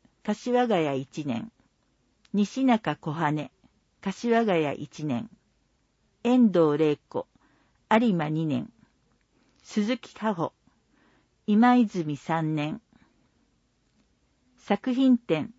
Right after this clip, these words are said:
全応募作品を市ホームページに掲載します。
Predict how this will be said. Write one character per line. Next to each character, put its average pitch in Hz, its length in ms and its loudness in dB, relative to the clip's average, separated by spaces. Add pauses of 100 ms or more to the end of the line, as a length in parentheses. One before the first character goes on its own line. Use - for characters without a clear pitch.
(340)
全 277 380 2
応 233 160 6
募 240 100 2
作 226 300 -2
品 160 340 -6
を - 180 -2
市 - 380 -10
ホ 254 220 6
ー - 20 2
ム 254 140 2
ペ 240 220 4
ー 208 40 -2
ジ 165 140 -12
に 156 120 -8
掲 160 220 -4
載 156 240 -4
し - 160 -14
ま 151 160 -10
す。 - 200 -20